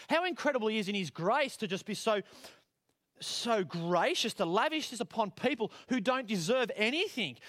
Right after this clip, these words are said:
In fact, we're the ones who rejected him, and yet he's lavished upon us gifts. That we look around and we're not all the same. We're a motley crew of people. And the variety of the gifts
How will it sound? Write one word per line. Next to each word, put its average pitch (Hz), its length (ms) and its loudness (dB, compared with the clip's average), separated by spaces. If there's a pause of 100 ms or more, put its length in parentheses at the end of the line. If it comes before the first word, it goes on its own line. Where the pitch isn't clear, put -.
In 208 100 -2
fact, 254 220 2
we're 302 120 2
the 294 40 0
ones 262 220 0
who 233 80 0
rejected 226 520 0
him, 226 140 0
and 208 100 -2
yet 220 140 0 (160)
he's 233 240 0 (140)
lavished 285 560 2
upon 208 320 0
us 160 240 0
gifts. - 760 -6 (880)
That 226 140 2
we 247 80 4
look 277 180 2
around 247 380 2
and 196 140 0
we're 196 100 2
not 220 180 2
all 214 100 2
the 196 80 -2
same. 196 580 0 (200)
We're 208 120 4
a 208 60 2
motley 240 440 0
crew 220 340 0
of 190 140 -4
people. 214 560 -4 (760)
And 233 120 4
the 233 80 4
variety 262 560 4
of 196 80 -2
the 185 80 0
gifts - 420 -4